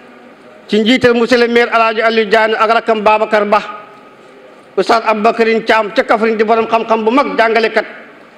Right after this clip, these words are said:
tabarakallahu, mu ngi teew ak ñun. As Sayyid al Imam Oustaz Aboubacarine Diop Kër Sawili, nga xam ne ku nekk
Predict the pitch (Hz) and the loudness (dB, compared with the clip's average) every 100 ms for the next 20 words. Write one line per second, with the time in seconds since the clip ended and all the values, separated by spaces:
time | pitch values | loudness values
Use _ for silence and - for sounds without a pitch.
0 | - - 208 233 226 226 226 226 226 214 | -20 -4 0 2 0 0 0 2 0 0
1 | 220 220 226 226 226 226 190 - - - | -2 0 0 2 2 0 -2 -10 -20 -20
2 | - - - - - - 185 - 233 240 | -20 -20 -20 -20 -20 -4 -4 0 0 0
3 | 226 214 214 220 247 240 226 226 - - | -2 -2 -2 0 0 0 -4 -10 -6 -2
4 | 240 226 226 208 214 220 233 208 220 226 | 0 0 -2 -2 -2 0 0 0 0 0
5 | 233 233 226 233 233 220 - - - - | 0 0 0 0 -2 -4 -8 -20 -20 -20
6 | - - - - 170 226 233 233 294 311 | -20 -20 -12 -4 -2 0 0 2 2 2